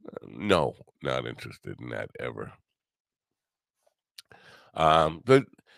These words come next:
are you worried about nuclear war? Uh, are you worried about, and here's the thing, I mean, Putin is threatening nuclear, it's time for his people, the, his inner circle to take him out.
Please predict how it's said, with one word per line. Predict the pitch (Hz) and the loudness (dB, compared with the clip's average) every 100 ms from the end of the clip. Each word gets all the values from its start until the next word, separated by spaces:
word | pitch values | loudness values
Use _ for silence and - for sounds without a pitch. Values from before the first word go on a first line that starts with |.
| _ _ - | _ _ 6
are | 101 | 8
you | 95 | 10
worried | 92 120 175 | 10 8 8
about | 190 180 | 6 6
nuclear | 151 175 185 180 | 4 2 4 4
war? | 190 202 143 - _ - | 4 2 -2 -8 _ 2
Uh, | 208 202 | 6 6
are | |
you | 202 92 | 4 2
worried | 113 151 160 | 2 2 2
about, | 165 165 160 - | 0 2 2 0
and | 117 117 110 127 127 - _ - | -4 0 2 2 0 -8 _ -8
here's | 117 156 175 | -2 -2 -2
the | 98 | -6
thing, | - 82 80 71 55 | -4 -2 -2 -4 -6
I | 82 | -4
mean, | 87 87 82 - _ _ _ | -4 -4 -8 -16 _ _ _
Putin | - 131 127 | -6 -4 -2
is | 113 - | -2 -2
threatening | - - - 107 90 90 | -2 -2 0 -2 -2 0
nuclear, | 92 - 90 - | -2 -2 -6 -4
it's | 120 - | -8 -8
time | - 135 190 | -6 -2 2
for | 127 | 4
his | 90 139 143 | 6 6 6
people, | - 92 - 69 69 - _ _ _ _ _ _ _ _ - | 2 0 2 -2 -4 -10 _ _ _ _ _ _ _ _ -12
the, | 85 - | -12 -4
his | 123 143 | -2 0
inner | 139 117 | 0 0
circle | - 110 107 69 | 2 2 2 -2
to | 78 | -8
take | - 73 - | -2 -2 -2
him | 69 64 | -6 -6
out. | 58 | -6